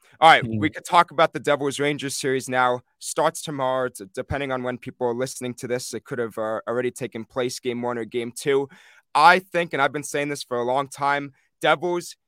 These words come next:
Speaker 1: in seven. Now, of course, I'm biased. I'm a huge fan, but this is why. First off, the line is a little weird, and I think you could admit to this. I thought it was gonna be a pick 'em line, one ten each side. Devils, I think, are about minus one twenty favorite, maybe minus one thirty.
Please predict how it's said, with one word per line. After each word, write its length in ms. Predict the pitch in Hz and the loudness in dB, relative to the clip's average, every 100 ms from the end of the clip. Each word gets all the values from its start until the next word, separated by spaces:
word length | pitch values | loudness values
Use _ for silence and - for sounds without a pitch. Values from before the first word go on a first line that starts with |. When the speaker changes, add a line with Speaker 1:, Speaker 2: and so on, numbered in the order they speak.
| _ | _
Speaker 1:
in 160 | 127 131 | -8 -8
seven. 460 | - 170 156 170 170 | -6 -2 -2 -2 -4
Now, 200 | 131 127 | -2 -2
of 120 | - | -4
course, 300 | - 135 - | -8 -8 -8
I'm 160 | 117 | -10
biased. 380 | 107 127 143 151 | -2 0 0 -2
I'm 100 | 110 | -10
a 60 | 110 | -12
huge 260 | 120 - | -12 -12
fan, 360 | - 147 156 147 | -4 -2 -2 -4
but 200 | - 131 - | -2 -4 -4
this 240 | 151 - | -8 -8
is 140 | 151 127 | -10 -6
why. 300 | 131 95 95 _ _ _ | -6 -6 -12 _ _ _
First 280 | 196 214 - | -2 -2 2
off, 240 | 170 - | 0 0
the 80 | 151 | -2
line 420 | 143 165 180 196 | -2 0 2 0
is 240 | 190 143 135 | 0 -4 -4
a 60 | |
little 260 | 147 147 135 | -4 -2 -2
weird, 220 | 120 117 | -4 -4
and 100 | 127 | -2
I 80 | 147 | -4
think 240 | - 185 | -6 -8
you 80 | 165 | -8
could 140 | 160 147 | -6 -6
admit 240 | 127 120 | -6 -6
to 100 | 117 | -8
this. 200 | 110 - - | -12 -12 -4
I 160 | 156 190 | 0 0
thought 260 | 196 185 | 0 -4
it 40 | 165 | -4
was 180 | 151 | -8
gonna 160 | - 143 | -10 -12
be 160 | 135 120 | -8 -8
a 40 | |
pick 300 | - 156 - | -8 -10 -6
'em 140 | 165 | -6
line, 340 | 170 175 180 185 _ _ | -2 -2 -2 -4 _ _
one 220 | 123 147 | -4 -4
ten 280 | - 160 143 | -4 -4 -4
each 260 | 143 - - | -6 -10 -4
side. 380 | 156 165 175 - _ _ | 0 0 -2 -8 _ _
Devils, 440 | 143 139 160 151 - - | -4 -4 -4 -8 -12 -6
I 100 | 120 | -4
think, 320 | - 156 135 | -4 -10 -8
are 60 | 135 | -8
about 260 | 117 127 | -2 0
minus 360 | 107 127 131 - | 0 -2 -4 -8
one 120 | 127 | -12
twenty 280 | - 143 143 | -10 -8 -10
favorite, 500 | - 135 135 127 - | -8 -8 -6 -6 -8
maybe 360 | 117 127 135 131 | -6 -6 -6 -6
minus 380 | 131 135 131 | -4 -4 -6
one 140 | 131 120 | -10 -10
thirty. 460 | - 131 135 143 | -6 -4 -4 -6